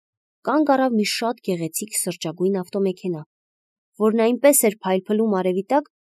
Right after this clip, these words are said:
ասես հենց նոր գործարանից դուրս բերված լիներ։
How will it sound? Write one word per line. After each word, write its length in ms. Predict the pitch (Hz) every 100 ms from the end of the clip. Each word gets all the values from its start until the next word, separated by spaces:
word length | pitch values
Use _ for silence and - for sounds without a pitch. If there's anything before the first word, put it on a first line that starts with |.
| _ _ _ _ _
ասես 360 | 247 277 320 311
հենց 280 | 240 330 -
նոր 160 | 294 240
գործարանից 640 | 208 202 202 190 196 233 -
դուրս 200 | 202 -
բերված 440 | 196 175 165 -
լիներ։ 300 | 160 156 160